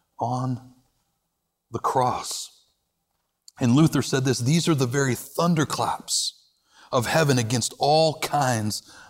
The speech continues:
of self-righteousness." Anything, any self-righteousness that would say, "I can do it on my own, I don't need Jesus." And when we accept his gift of grace, his free gift of salvation, we move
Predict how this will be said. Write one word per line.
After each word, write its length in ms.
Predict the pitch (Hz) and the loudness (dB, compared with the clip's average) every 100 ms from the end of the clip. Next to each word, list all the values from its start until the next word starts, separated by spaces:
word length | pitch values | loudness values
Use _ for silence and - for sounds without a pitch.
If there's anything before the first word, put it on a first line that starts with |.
| - | -6
of 140 | 117 | -4
self-righteousness." 1800 | - - - 135 131 - - _ _ _ - 117 127 - 117 - 107 - | -2 -2 0 0 -2 -6 -18 _ _ _ -8 -4 -2 -2 -4 -4 -6 -4
Anything, 480 | 143 160 - 160 143 | 0 0 0 0 0
any 160 | 160 165 | 2 0
self-righteousness 840 | - - - 135 143 - 139 135 | 0 -4 -4 -2 -2 -2 -4 -4
that 80 | 131 | -4
would 180 | 127 113 | -2 -2
say, 160 | 135 - | -2 -2
"I 100 | 143 | -4
can 180 | 147 135 | -2 0
do 140 | 156 | 2
it 80 | 170 | 2
on 80 | 156 | 0
my 140 | 143 | -2
own, 260 | 151 165 160 - - - | -2 -2 -4 -8 -18 -6
I 60 | 143 | 0
don't 200 | 131 123 | 0 2
need 460 | 127 143 156 131 - - _ _ 113 | 2 2 2 0 -8 -20 _ _ -8
Jesus." 460 | 107 135 151 127 | -2 0 0 0
And 280 | - 147 139 | -2 0 2
when 260 | 131 165 165 | 2 2 0
we 260 | 170 185 | 0 -2
accept 640 | - - - - 175 - - | -4 -6 -8 -6 -6 -6 -8
his 240 | 175 165 123 | -4 -4 -4
gift 400 | 107 156 - 147 | -6 -6 -8 -12
of 140 | 117 | -10
grace, 580 | - 85 - - - - _ _ _ _ _ _ _ _ _ - | -10 -10 -14 -20 -20 -20 _ _ _ _ _ _ _ _ _ -6
his 240 | 135 - | -6 -6
free 320 | - 139 156 | -12 -8 -6
gift 360 | 123 127 156 147 | -4 -4 -6 -8
of 100 | 131 | -10
salvation, 720 | - 123 120 113 117 - 107 - _ _ _ _ _ | -10 -10 -12 -12 -14 -14 -16 -20 _ _ _ _ _
we 140 | 117 113 | -10 -8
move 720 | 110 123 147 135 110 104 - | -4 -2 0 -2 -4 -10 -20